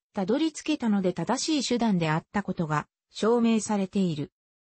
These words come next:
若い頃は奇妙な存在として苦手としていたジャージャー・ビンクスと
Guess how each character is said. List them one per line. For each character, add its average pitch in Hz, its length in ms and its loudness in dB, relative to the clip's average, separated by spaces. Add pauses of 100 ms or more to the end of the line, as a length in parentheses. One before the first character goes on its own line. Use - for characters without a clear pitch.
若 190 340 0
い 311 100 -2
頃 269 280 2
は 175 160 4
奇 262 200 -2
妙 262 240 2
な 180 100 4
存 208 320 0
在 226 240 0
と 185 160 -2
し - 140 -6
て 175 220 0 (220)
苦 185 280 2
手 254 100 -2
と 247 160 0
し - 140 -10
て 240 100 2
い 220 80 -2
た 208 260 -2 (200)
ジ 180 100 0
ャ 254 140 4
ー 302 40 0
ジ 277 100 -2
ャ 254 140 4
ー・ 202 40 4
ビ 208 140 2
ン 208 60 2
ク 202 140 -6
ス - 140 -6
と - 180 -2